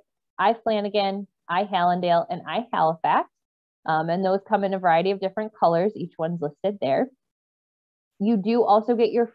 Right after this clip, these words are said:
free P one option with this Valpak. Um, so you'll have a variety of sizes, a variety of fabrics, great price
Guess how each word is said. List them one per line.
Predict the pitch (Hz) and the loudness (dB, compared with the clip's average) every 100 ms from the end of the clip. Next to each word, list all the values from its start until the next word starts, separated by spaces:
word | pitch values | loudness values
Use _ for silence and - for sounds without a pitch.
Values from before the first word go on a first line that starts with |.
| - | -4
free | 220 214 _ | -4 -4 _
P | 233 226 | -2 -2
one | 190 202 196 - | -2 -4 -4 -4
option | 165 170 - 170 156 156 | -4 -6 -6 -6 -4 -4
with | 170 160 - | -4 -4 -6
this | 170 - 135 | -8 -4 -2
Valpak. | 131 - - 440 _ _ _ _ _ - | 0 0 -2 -4 _ _ _ _ _ -2
Um, | 175 165 160 170 - | 0 0 -4 -8 2
so | 226 | 4
you'll | 208 214 220 | 6 4 2
have | 214 196 190 190 190 - _ _ _ _ _ _ _ _ _ _ _ _ _ | 2 4 6 4 2 -12 _ _ _ _ _ _ _ _ _ _ _ _ _
a | - | -4
variety | 180 190 202 262 240 | -2 0 4 4 2
of | 226 226 | -2 0
sizes, | 185 185 180 180 | 0 0 -4 -6
a | 170 | -6
variety | 170 165 175 175 | 0 4 4 4
of | 170 170 | 0 0
fabrics, | 156 156 156 147 - 175 | 2 2 0 -4 -6 -18
great | 175 190 190 - | -8 -4 -4 -4
price | - 170 170 | 0 0 -2